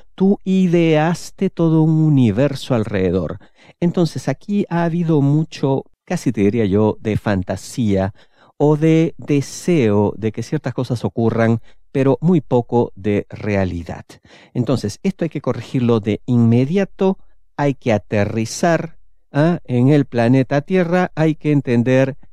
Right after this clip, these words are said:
de qué va la cosa, qué es posible y qué cosa no, para evitarte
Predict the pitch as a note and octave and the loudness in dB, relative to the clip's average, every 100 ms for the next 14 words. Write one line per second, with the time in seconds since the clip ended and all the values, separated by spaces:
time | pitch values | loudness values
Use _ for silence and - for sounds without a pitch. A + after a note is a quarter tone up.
0 | - - G#2 B2 - E3+ D#3 A#2+ - F3 | -20 -8 -4 -2 0 2 4 2 0 -4
1 | - F3+ F3 F3 - - - F3+ E3 D3 | -2 0 0 -4 -14 -18 -2 0 0 0
2 | D3 - D#3+ D3+ D#3 D#3+ - A2 C3 A#2+ | -6 -2 0 2 2 0 -4 -4 -2 -2
3 | - F#2 E2 - - _ _ _ - G2 | -2 -4 -4 -8 -20 _ _ _ -6 -2
4 | F#2+ - D3 C3 G#2+ - D3+ - E3 E3 | -2 -2 -2 -2 -4 -4 -6 -6 -6 -6